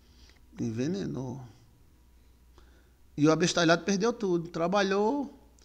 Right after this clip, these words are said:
Aí, assim que completou cinco horas da tarde, as urnas se fechou, os telefones foi desligado e as comunicações foi cortada.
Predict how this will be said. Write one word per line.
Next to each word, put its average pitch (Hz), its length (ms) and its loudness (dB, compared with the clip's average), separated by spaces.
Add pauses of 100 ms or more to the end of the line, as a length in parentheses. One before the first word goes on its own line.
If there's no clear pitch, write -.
(280)
Aí, 175 160 4
assim 247 440 8
que 262 380 8 (420)
completou 233 480 8
cinco 370 440 6
horas 294 180 12
da 254 160 12
tarde, 226 340 10
as 190 160 10
urnas 240 240 8
se 240 100 4
fechou, 226 960 8
os 151 140 -2
telefones 202 460 2
foi 202 120 2
desligado 190 840 4
e 180 80 2
as 175 120 2
comunicações 175 600 -2
foi 170 120 -6
cortada. 120 560 -8